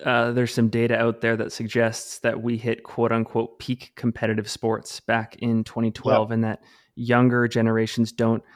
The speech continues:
Speaker 1: identify as closely with classic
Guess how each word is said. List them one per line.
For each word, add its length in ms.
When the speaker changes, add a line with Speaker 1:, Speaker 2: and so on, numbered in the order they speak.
Speaker 1:
identify 760
as 260
closely 500
with 320
classic 720